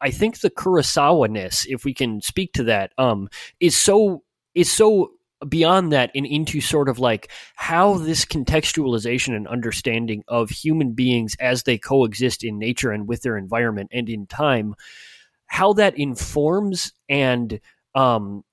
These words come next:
guides our relationship to each other and our relationship to other people, um, and the way that Dersu values the people he comes into contact with and is valued in return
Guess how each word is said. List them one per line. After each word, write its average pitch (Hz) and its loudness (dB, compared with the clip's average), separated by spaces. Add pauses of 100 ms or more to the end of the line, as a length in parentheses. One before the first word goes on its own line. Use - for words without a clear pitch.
(100)
guides 147 2
our 139 2
relationship 123 -2
to 123 -6
each 107 -4
other 170 0
and 139 0
our 139 4
relationship 131 0
to - -4
other 113 -4
people, 190 -4 (280)
um, 156 2
and 170 0
the 151 6
way 147 2
that 175 0
Dersu 139 0
values 101 -4
the - -4
people 151 -4
he 131 -6
comes 135 -4
into 107 -6
contact 123 -6
with 110 -4
and 123 -2
is 110 -2
valued 117 -2
in 107 -8
return 98 -6